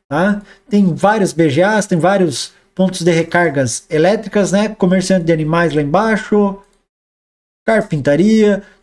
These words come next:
tudo aqui é padrão, pesada. Celeiro de ovelhas, que temos mais aqui em cima, fábrica de cereal, moinho, né, estábulo grande, ó, legal. Então, assim, culturas,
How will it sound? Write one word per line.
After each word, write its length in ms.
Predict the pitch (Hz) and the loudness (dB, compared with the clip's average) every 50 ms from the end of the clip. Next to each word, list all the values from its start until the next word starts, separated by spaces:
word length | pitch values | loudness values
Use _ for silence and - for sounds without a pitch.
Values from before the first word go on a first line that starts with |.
| _ - | _ -2
tudo 280 | - 339 349 330 269 | 0 0 2 2 0
aqui 340 | 226 240 - 254 269 247 - - | -2 0 0 -2 -2 -2 -4 -4
é 60 | 208 | -4
padrão, 640 | 190 202 - - 233 233 226 170 175 190 214 247 247 | -4 -4 -2 0 0 2 2 2 2 2 2 2 2
pesada. 500 | 240 220 202 220 226 226 233 247 240 240 - _ _ _ _ _ _ _ _ _ _ _ _ _ _ _ - | 0 0 2 2 2 2 2 0 -2 -4 -8 _ _ _ _ _ _ _ _ _ _ _ _ _ _ _ -6
Celeiro 480 | - - - 208 202 214 214 208 202 202 | -2 0 2 2 2 2 2 2 0 -2
de 180 | - 127 - 240 | -4 -2 2 2
ovelhas, 1040 | 247 220 160 127 139 170 196 208 214 220 226 220 220 196 - - - - - - _ _ _ _ _ _ _ - | 2 2 2 0 0 2 2 2 2 2 2 2 0 -2 -2 -4 -4 -6 -6 -10 _ _ _ _ _ _ _ -14
que 80 | 160 | -2
temos 180 | - 190 180 170 | -2 0 0 2
mais 220 | 175 170 170 156 | 0 0 0 -2
aqui 140 | 156 - 175 | -2 -2 -2
em 20 | 156 | -2
cima, 420 | - - 233 233 226 220 196 208 - _ _ _ _ _ _ - | 0 0 0 2 2 0 -2 -4 -8 _ _ _ _ _ _ -4
fábrica 220 | 226 220 185 185 | -4 -2 0 -2
de 80 | 175 180 | -2 -2
cereal, 360 | - - 170 165 185 208 208 | -2 0 2 2 2 2 0
moinho, 800 | 185 170 165 160 165 175 196 214 214 202 202 202 190 185 185 - _ _ _ _ _ _ _ _ - | 0 0 0 2 2 2 2 4 4 2 2 2 2 0 -2 -4 _ _ _ _ _ _ _ _ -4
né, 100 | 185 190 | -4 -2
estábulo 560 | 190 - - - - 208 208 196 185 170 151 | -2 -2 -2 0 0 0 0 2 2 2 0
grande, 420 | 135 135 165 196 220 220 196 156 156 | 2 0 0 2 2 2 2 2 2
ó, 120 | 135 127 | 0 0
legal. 640 | 127 139 156 185 240 240 190 160 147 156 156 - - _ _ _ _ _ | 0 0 2 2 2 2 0 0 -2 -2 -2 -6 -16 _ _ _ _ _
Então, 260 | - 254 277 285 269 - _ _ | -2 0 0 -2 -4 -12 _ _
assim, 600 | - 208 240 - - - 254 220 160 123 117 - _ | -4 -2 -2 0 0 0 0 0 0 -2 -6 -10 _
culturas, 840 | - 294 302 294 285 - 302 294 254 185 131 117 - - - - | -2 0 0 0 2 2 2 2 4 2 0 -4 -6 -12 -16 -18